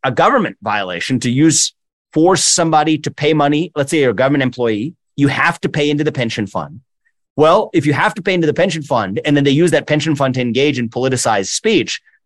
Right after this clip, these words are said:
that's a form of government compelled speech, which is a First Amendment violation and a constitutional violation. So I could go on for hours,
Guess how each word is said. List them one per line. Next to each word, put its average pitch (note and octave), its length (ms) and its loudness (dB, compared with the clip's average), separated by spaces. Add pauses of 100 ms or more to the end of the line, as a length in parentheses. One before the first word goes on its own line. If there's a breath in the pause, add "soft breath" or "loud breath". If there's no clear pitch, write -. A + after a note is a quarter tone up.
that's C3+ 160 0
a D3 60 0
form D#3 180 2
of F#2+ 160 -2
government C#3 480 2
compelled C3 500 -2
speech, - 420 -2
which A#2+ 140 -6
is A2+ 80 -4
a B2 60 -2
First B2+ 240 -2
Amendment A#2 260 -2
violation G2+ 460 -2
and G2 80 -6
a F#2 40 -8
constitutional G2 460 -6
violation. E2 360 -10
So D#3 100 0
I G3+ 100 2
could E3+ 120 -2
go D#3 120 4
on C#3 140 2
for G#2 120 -6
hours, F#2 440 -4